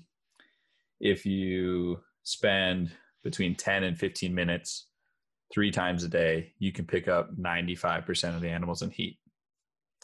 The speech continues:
That's just watching, no chalking, no nothing. So, I mean, that's, that's pretty good, I think, you know. Now, that's a lot of time when it, it adds up. That's forty-five minutes of your day you're looking for heats, and that's why we get into chalking and doing other things.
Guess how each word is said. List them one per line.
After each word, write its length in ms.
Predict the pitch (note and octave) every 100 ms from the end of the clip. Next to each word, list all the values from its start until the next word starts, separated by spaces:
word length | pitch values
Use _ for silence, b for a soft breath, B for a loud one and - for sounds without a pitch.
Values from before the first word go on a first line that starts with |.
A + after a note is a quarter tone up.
| _
That's 220 | G2 G2+
just 300 | - G2+ -
watching, 540 | A#2 A#2 A#2 A#2+ A2+ G2+
no 160 | G2+
chalking, 540 | G#2+ A2 G#2 G2+ A2 G2+
no 100 | F#2
nothing. 440 | F#2 F2+ - - - _ _ -
So, 460 | - F#2 F2+ - -
I 140 | F2+
mean, 120 | F#2
that's, 360 | F#2+ G#2+ - -
that's 200 | A2+ -
pretty 240 | C#4 C#4+
good, 280 | - F2+ E2+
I 120 | E2
think, 280 | E2 F#2+ -
you 60 | F#2
know. 160 | F2+
Now, 300 | F2+ F2+ F2 B B B
that's 180 | C#3 E3
a 60 | G3
lot 240 | B2+ F#2+
of 80 | F2
time 320 | F#2 F2+ E2+
when 100 | E2
it, 160 | E2+ -
it 160 | B2+ C3
adds 280 | E2+ E2+ E2+
up. 200 | E2+ -
That's 140 | A2
forty-five 520 | - G#2 E2+ F2 E2+
minutes 280 | F2 E2+ E2
of 100 | F2
your 100 | E2+
day 240 | E2 E2+ E2
you're 120 | E2+
looking 240 | E2+ E2+
for 120 | E2
heats, 420 | E2+ F2 - - F#2
and 100 | F2+
that's 220 | E2+ -
why 140 | F2
we 100 | F2
get 180 | F2 F2
into 300 | F2 E2+ F2
chalking 580 | - E2+ F2 - F2 E2+
and 100 | E2+
doing 240 | E2+ E2+
other 220 | E2 D#2+ -
things. 440 | F2 F2+ -